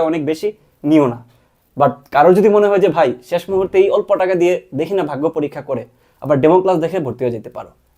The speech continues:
লিংক ডেসক্রিপশনে থাকবে। লাস্ট সাত দিন কি করবা দেখো, তুমি যখন এই সাত দিন এই কাজটা করলা, অবশ্যই এটা চ্যাপ্টার ওয়াইজ,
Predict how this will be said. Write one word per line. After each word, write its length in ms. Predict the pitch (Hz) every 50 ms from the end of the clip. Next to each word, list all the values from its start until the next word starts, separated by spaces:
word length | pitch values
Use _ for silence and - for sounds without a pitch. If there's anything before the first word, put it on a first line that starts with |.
| _ _ _ -
লিংক 120 | 143 139 135
ডেসক্রিপশনে 380 | 117 123 - 120 - - 120 120 120 -
থাকবে। 220 | - 110 104 - - _ _ _ _ _ _ _ _ _ _ _ - 151
লাস্ট 220 | 185 220 220 - -
সাত 120 | 208 185 175 175
দিন 80 | 180 170 170
কি 80 | 151 -
করবা 160 | 151 123 117 113 107
দেখো, 160 | 107 - - - _ _ _ _ _ _ -
তুমি 140 | 165 202 208 220
যখন 160 | 214 220 226 - - 202
এই 60 | 240 -
সাত 120 | 220 202 180 175
দিন 80 | 226 220 208 202
এই 40 | 190
কাজটা 240 | 208 202 - - 214 185 208
করলা, 200 | 202 185 170 170 170 - _ _ _ _ _ - _ - 196
অবশ্যই 320 | 196 247 277 269 - 269 262
এটা 80 | 226 226 - 202
চ্যাপ্টার 260 | 170 - - 185 147 127
ওয়াইজ, 160 | 117 113 123